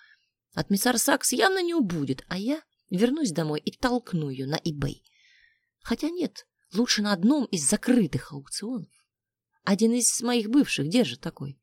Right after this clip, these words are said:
Три-четыре миллиона долларов за эксклюзивную вещицу из другого мира. Не потолок. Я чуть слюну от жадности не сглотнула,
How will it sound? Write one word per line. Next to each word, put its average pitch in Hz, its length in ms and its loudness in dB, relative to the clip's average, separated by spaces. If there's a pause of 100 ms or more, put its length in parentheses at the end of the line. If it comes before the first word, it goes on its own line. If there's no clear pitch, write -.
(720)
Три-четыре 220 920 4
миллиона 208 380 4
долларов 185 440 0
за 143 120 2
эксклюзивную 156 1000 -4
вещицу - 520 -4
из 180 180 0
другого 208 400 8
мира. 147 320 4 (140)
Не 214 180 8
потолок. 226 600 0 (800)
Я 190 220 -2
чуть - 320 -6 (1400)
слюну 190 680 2
от 135 160 -10
жадности 139 500 -6
не 143 140 -6
сглотнула, 170 720 -4